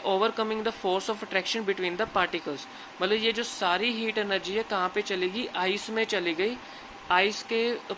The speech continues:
particles में चली गई, जो जहाँ पे force of attraction थी वहाँ पे force of attraction को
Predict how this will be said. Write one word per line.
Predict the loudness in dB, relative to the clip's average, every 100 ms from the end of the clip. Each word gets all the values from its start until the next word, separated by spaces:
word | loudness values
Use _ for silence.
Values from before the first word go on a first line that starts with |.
| 0
particles | 0 2 0 0 2
में | -2
चली | 0 0 0
गई, | -2
जो | -2 2 2 2 -2 0
जहाँ | 0 2
पे | -2 0
force | -2 0 -4
of | -6 -6
attraction | 0 0 0 -2 0
थी | -2 -2 -6 -14 -16 -16 -16 -16 -12
वहाँ | -4 0 0 0
पे |
force | 0 2 0 0
of | -4 -2
attraction | -2 -2 -2
को | 0